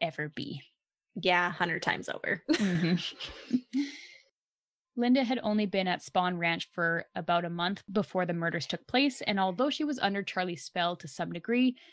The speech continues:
Speaker 1: she was not a murderer. She was a driver. Linda had been the only family member with a valid driver's license except for Mary Brunner, but Mary had just been arrested, so Linda was chosen as the only other substitute.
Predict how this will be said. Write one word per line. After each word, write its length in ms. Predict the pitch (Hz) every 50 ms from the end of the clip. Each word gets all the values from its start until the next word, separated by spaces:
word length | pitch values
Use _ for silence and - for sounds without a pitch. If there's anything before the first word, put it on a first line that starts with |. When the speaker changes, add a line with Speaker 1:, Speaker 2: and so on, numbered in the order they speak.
| _ _ _
Speaker 1:
she 140 | - - 233
was 160 | 196 214 214
not 200 | 240 240 247 269
a 60 | 277 254
murderer. 540 | 220 190 190 180 165 156 131 - - 147 - _
She 200 | - - - 196
was 160 | 180 185 170
a 60 | 175
driver. 560 | 160 - 170 151 143 - - - - - - _ _ _ _ _ _ _ _ _ _ _ _ _
Linda 380 | 240 233 233 247 269 294 294 285
had 240 | 247 - 247 196 -
been 340 | 208 202 202 208 202 202 -
the 220 | - 185 196 - -
only 240 | 208 214 226 240 240
family 380 | - - 190 180 185 185 185
member 280 | 185 175 175 170 180 175
with 180 | 170 170 -
a 40 | 175
valid 360 | 160 - 165 160 165 170 170
driver's 420 | - 170 160 147 - 160 160 147 -
license 440 | 147 147 147 - - 151 151 - -
except 360 | 170 - - - 185 170 - -
for 100 | 202 196
Mary 360 | 190 180 175 170 165 170 165
Brunner, 480 | - - 170 160 147 127 - 165 143 - _ _ _ _ _
but 100 | 196 185
Mary 380 | 185 190 196 202 220 247 269 233
had 180 | 214 233 185
just 220 | - 190 - - -
been 100 | 185 175
arrested, 540 | 165 - 196 208 196 - - 240 233 220 - - - _ _
so 160 | - - 214
Linda 320 | 196 202 208 233 247 262 262
was 200 | 240 269 247 -
chosen 460 | - - 202 175 165 175 170 170 -
as 140 | - 175 143
the 140 | - 175 -
only 280 | 170 170 175 170 - -
other 220 | 165 - 156 156
substitute. 560 | - - 139 - - - - - - - -